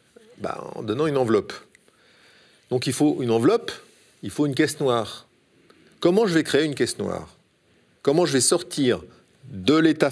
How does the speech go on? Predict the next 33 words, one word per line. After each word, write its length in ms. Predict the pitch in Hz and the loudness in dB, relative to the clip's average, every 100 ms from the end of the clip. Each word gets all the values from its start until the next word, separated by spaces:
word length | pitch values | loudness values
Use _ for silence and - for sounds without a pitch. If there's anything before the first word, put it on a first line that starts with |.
| - | -2
d'une 320 | 113 110 113 | -4 -2 0
société 500 | - 190 190 175 170 | 2 2 4 2 2
de 60 | 120 | 2
l'État 240 | 107 104 | 2 2
français, 480 | 92 107 98 160 240 - - _ - | 0 -2 0 0 0 -4 -20 _ -2
de 140 | 113 | 2
l'argent 320 | 131 139 143 | 2 2 0
de 60 | 131 | 2
la 80 | 120 | 0
trésorerie 720 | - 120 104 117 117 170 220 - - _ | 2 0 4 4 4 2 -2 -14 -20 _
pour 160 | - 135 | 0 4
le 100 | 127 | 4
mettre 280 | 120 113 - | 4 2 2
ailleurs 640 | 135 170 247 269 - - _ _ _ _ _ - | 2 2 2 -4 -8 -20 _ _ _ _ _ -6
et 80 | 110 | -4
pour 160 | 117 | -4
pouvoir 240 | - 135 180 | -2 0 2
le 100 | 143 | 2
distribuer ? 680 | 127 - 120 95 90 - _ _ _ _ _ _ _ - - - - _ | -2 -4 -4 -2 -2 -4 _ _ _ _ _ _ _ -20 -20 -20 -20 _
Je 160 | 101 | 0
fais 240 | 127 - 220 | 0 2 2
une 80 | 180 | 4
O 60 | |
P 240 | 175 160 151 | 4 4 4
A 160 | 196 233 | 2 -2
sur 260 | - 123 | -2 0
une 100 | 127 | 0
société 460 | - 131 - - 226 | 2 2 2 0 0
qui 100 | 139 | -2
est 40 | |
cotée 300 | 117 127 170 | 0 0 2
en 100 | 147 | 0
bourse, 460 | 110 92 - - | 0 -6 -8 -12